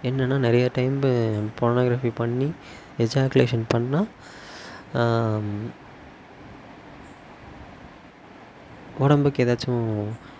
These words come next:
ஆகிடுமா? ஆகாதுன்னு ஒரு டாக்டர் சொல்லி அவன்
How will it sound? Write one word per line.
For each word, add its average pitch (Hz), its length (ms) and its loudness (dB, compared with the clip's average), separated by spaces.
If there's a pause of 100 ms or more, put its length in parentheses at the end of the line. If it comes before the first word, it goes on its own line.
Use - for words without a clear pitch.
(140)
ஆகிடுமா? 110 480 4 (1800)
ஆகாதுன்னு 147 640 6
ஒரு 135 140 4
டாக்டர் 139 540 0
சொல்லி 143 260 2
அவன் 139 180 2